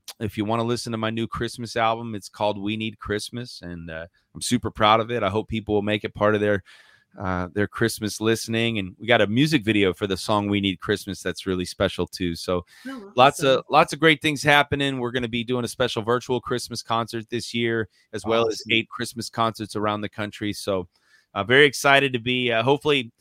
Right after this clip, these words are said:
Speaker 1: spreading Christmas cheer this year in some really special ways. But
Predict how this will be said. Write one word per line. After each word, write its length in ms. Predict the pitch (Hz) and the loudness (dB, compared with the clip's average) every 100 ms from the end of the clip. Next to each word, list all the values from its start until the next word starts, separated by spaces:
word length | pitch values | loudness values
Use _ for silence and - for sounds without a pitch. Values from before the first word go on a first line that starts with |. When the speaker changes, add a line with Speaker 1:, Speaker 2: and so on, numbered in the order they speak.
| _ _ - | _ _ -16
Speaker 1:
spreading 520 | - - 143 147 151 | -12 -4 2 2 2
Christmas 480 | - 156 143 143 131 | -2 -4 -4 -8 -10
cheer 320 | - 139 131 | -6 -2 -2
this 260 | 127 123 - | -2 -6 -4
year 220 | 123 120 | -4 -2
in 80 | 113 | -4
some 160 | 113 113 | -6 -4
really 180 | 113 | -2
special 500 | 107 - 110 - 101 | -4 -2 -2 -2 -4
ways. 360 | 101 98 92 - | -2 -2 -4 -6
But 140 | 110 | -6